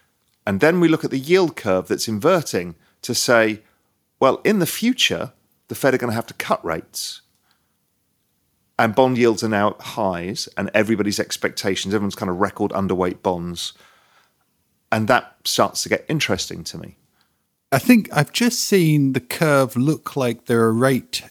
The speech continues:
Speaker 2: cuts
Speaker 1: Correct.
Speaker 2: priced, starting to be priced in the twenty twenty-four area.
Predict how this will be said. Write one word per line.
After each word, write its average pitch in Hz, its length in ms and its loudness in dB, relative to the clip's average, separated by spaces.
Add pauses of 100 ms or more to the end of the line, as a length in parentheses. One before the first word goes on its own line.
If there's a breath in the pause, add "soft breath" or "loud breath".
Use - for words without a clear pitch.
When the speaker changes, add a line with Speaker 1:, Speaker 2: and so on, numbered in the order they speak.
(240)
Speaker 2:
cuts - 800 -4
Speaker 1:
Correct. - 380 -4
Speaker 2:
priced, - 680 -2
starting 160 340 2
to - 80 -4
be 135 80 -2
priced 127 420 -2
in 120 100 2
the 113 60 0
twenty 131 300 2
twenty-four 117 840 0
area. 95 500 -4